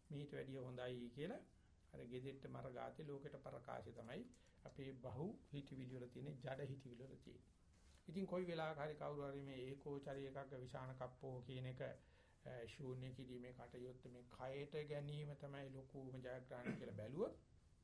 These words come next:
බුදුජාන් වහන්සේ ඊගාට ඉතාම තද්ද බල ගැඹුරකට ඇදගෙන යනවා. කය කියන්නේ මහණෙනි හතර මහා ධාතුන්.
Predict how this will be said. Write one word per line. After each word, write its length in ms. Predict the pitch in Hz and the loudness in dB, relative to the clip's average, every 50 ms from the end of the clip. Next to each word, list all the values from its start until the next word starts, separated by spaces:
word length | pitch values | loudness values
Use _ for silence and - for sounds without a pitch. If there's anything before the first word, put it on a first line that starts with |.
| - - - - - - - - - - - - - - - - - - - - - - | -20 -18 -18 -18 -18 -20 -20 -20 -20 -20 -18 -18 -18 -18 -18 -18 -18 -18 -18 -18 -12 -8
බුදුජාන් 440 | 123 123 139 160 151 160 160 151 | -6 -2 0 0 2 2 2 2
වහන්සේ 380 | 147 143 147 147 143 143 151 143 | 0 0 0 0 -2 -2 -2 -2
ඊගාට 360 | 131 135 143 139 135 147 160 | 0 0 2 2 0 0 0
ඉතාම 560 | 170 151 - - - 147 143 147 175 196 208 196 | -2 -4 -6 -6 -6 -4 -2 -2 -2 -2 -2 -2
තද්ද 520 | - - 131 135 - - 165 185 254 269 | -2 -2 -2 -2 -2 -4 0 2 4 6
බල 180 | 247 233 220 208 | 8 8 8 10
ගැඹුරකට 460 | 180 180 170 156 156 156 143 135 135 | 8 6 6 6 6 4 4 2 2
ඇදගෙන 280 | 127 120 127 120 120 117 | 0 0 0 0 -2 -2
යනවා. 320 | 113 107 107 127 170 240 381 - - - - - - - - - | -2 0 0 2 2 0 0 -4 -8 -16 -18 -18 -18 -18 -16 -12
කය 220 | - - 117 123 131 | -8 -4 -2 -2 -2
කියන්නේ 380 | 127 135 139 131 131 131 131 127 | -2 -2 -2 -2 0 -2 0 -2
මහණෙනි 480 | 123 123 127 127 131 131 143 175 208 190 | -2 -2 0 0 0 2 2 2 2 2
හතර 300 | 135 143 147 - 135 139 135 | 2 0 -2 -2 -4 -4 -4
මහා 240 | 131 123 120 151 156 | -4 -2 -2 -2 -2
ධාතුන්. 440 | 156 101 95 95 - - 78 - | -2 -2 -4 -4 -6 -8 -12 -14